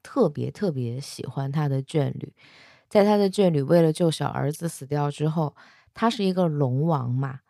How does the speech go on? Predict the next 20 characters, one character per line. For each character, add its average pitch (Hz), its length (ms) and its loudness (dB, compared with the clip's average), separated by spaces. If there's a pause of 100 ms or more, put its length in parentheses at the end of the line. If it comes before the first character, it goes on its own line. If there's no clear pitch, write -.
(260)
但 185 140 0
是 165 140 -4
他 160 220 -4
一 208 160 0
直 131 160 -4
穿 170 200 -6
的 170 100 -2
都 156 100 -4
是 160 160 -4
凤 160 300 0
纹 127 220 -2
袍， - 360 -12 (380)
因 180 140 0
为 170 80 4
他 170 220 -4
死 - 240 -16
掉 147 240 -4
的 135 80 -6
爱 147 240 -4
人 135 320 -6